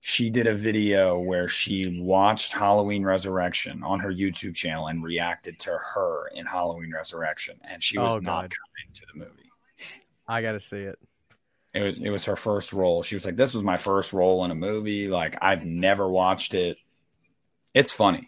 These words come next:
Speaker 1: It's, it's enjoyable.
Speaker 2: Dude, I'm, I'm, I'm a little bummed out. Fright Rags did Halloween Resurrection shirts,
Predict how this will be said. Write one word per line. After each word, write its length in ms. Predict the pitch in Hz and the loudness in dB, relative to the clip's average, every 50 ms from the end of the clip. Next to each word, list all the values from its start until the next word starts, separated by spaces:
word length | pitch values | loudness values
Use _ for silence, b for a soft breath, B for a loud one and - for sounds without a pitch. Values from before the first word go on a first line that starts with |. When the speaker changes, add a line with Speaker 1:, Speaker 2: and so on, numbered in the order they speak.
| - - | -14 -10
Speaker 1:
It's, 220 | - 110 107 - - | -8 -8 -8 -4 -4
it's 220 | 107 110 - - | -4 -2 -2 -2
enjoyable. 500 | 107 92 92 90 80 73 - - - - _ _ _ _ _ _ _ _ _ _ _ _ _ _ _ _ _ _ _ _ _ _ _ _ _ _ _ _ _ _ B B B B B B B B B B 1077 B B B _ _ _ _ _ _ _ _ _ _ _ _ _ _ _ _ _ _ _ _ - - - - _ _ _ - - | -4 -2 0 0 0 0 -2 -6 -12 -16 _ _ _ _ _ _ _ _ _ _ _ _ _ _ _ _ _ _ _ _ _ _ _ _ _ _ _ _ _ _ B B B B B B B B B B -20 B B B _ _ _ _ _ _ _ _ _ _ _ _ _ _ _ _ _ _ _ _ -20 -20 -20 -20 _ _ _ -16 -6
Speaker 2:
Dude, 300 | 123 139 156 160 165 156 | -2 2 4 4 4 4
I'm, 160 | 139 143 147 - | 2 0 0 -2
I'm, 220 | 139 143 143 135 - | -2 -2 -2 -2 -2
I'm 140 | 131 131 135 | -2 0 0
a 40 | 135 | 0
little 200 | 135 147 151 147 | 2 2 0 0
bummed 340 | 127 117 120 120 120 117 107 | 0 0 0 0 0 0 0
out. 320 | 110 107 110 110 113 - - _ _ _ _ _ _ _ _ _ _ | 0 2 2 0 0 -4 -8 _ _ _ _ _ _ _ _ _ _
Fright 320 | _ - - 147 147 156 107 | _ -4 0 2 2 2 2
Rags 360 | 143 143 139 135 120 113 - | 2 2 2 0 -2 -4 -4
did 140 | - 131 123 | -2 -2 0
Halloween 340 | 120 123 123 123 123 123 120 | 2 2 2 2 2 0 0
Resurrection 540 | 117 117 110 113 113 113 113 - - - - | 0 -2 -2 0 0 -2 -2 -2 -6 -12 -14
shirts, 640 | - - 120 117 117 117 - - - - - - | -6 -4 -2 -2 -2 -4 -6 -10 -16 -18 -18 -20